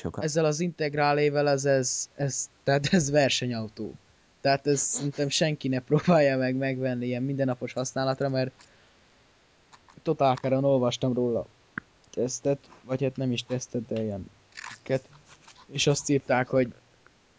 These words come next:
Speaker 2: rákölt egy halom pénzt, aztán évente egyszer tud vele gurulni néhány kilométer, tehát <laughs>
Speaker 1: Ja, igen.
Speaker 2: Tehát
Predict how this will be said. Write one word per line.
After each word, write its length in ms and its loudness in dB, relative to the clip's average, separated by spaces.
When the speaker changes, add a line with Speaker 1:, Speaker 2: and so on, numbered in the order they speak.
Speaker 2:
rákölt 600 2
egy 160 0
halom 480 4
pénzt, 380 2
aztán 480 0
évente 520 4
egyszer 400 2
tud 260 -2
vele 240 2
gurulni 520 0
néhány 460 2
kilométer, 840 -4
tehát 360 -6
<laughs> 1040 -2
Speaker 1:
Ja, 180 6
igen. 380 0
Speaker 2:
Tehát 200 -4